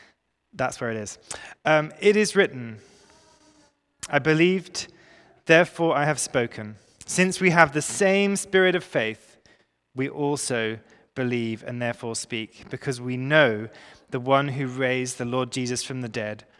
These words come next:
will also raise us with Jesus." Let's pray. Lord Jesus, as we think about this scripture today, would you open our hearts and minds to what you have to say to us? In your name we pray. Amen.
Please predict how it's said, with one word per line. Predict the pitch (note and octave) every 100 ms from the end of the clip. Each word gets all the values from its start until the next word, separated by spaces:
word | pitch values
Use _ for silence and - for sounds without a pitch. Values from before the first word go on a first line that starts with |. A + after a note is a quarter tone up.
| _
will | B2
also | A#2+ C3 C3+ C#3+ B2
raise | A#2 A#2 A2+ G#2+
us | A#2 A2 - -
with | A#2
Jesus." | - G#2+ G#2 G2 G2+ - _ _ _ _ _ - - -
Let's | C3+
pray. | - C3 A2 A2 _ _ - - - - - - - _ -
Lord | C#3+ C#3
Jesus, | C#3+ C3 B2 -
as | - C3 A#2+
we | B2 B2 B2
think | - - C#3+ C#3
about | A#2 B2 A#2+ G#2+
this | A2+
scripture | - - - - D3+ -
today, | C3 B2 C#3 D3
would | C3 A#2
you | B2
open | B2+ B2
our | A2+
hearts | G2+ C3 B2+ -
and | A#2+
minds | B2 A#2+ A#2 -
to | -
what | A#2+
you | B2
have | A#2+ A#2 A2
to | A2
say | - A2+
to | A2 - A2+
us? | G#2 - - - _ _ _ _ _ -
In | A#2 A2+
your | A2+
name | G#2+ G#2+
we | G#2+
pray. | G#2 G#2 G2 G2+ _ _ _ - -
Amen. | A2 G2+ G2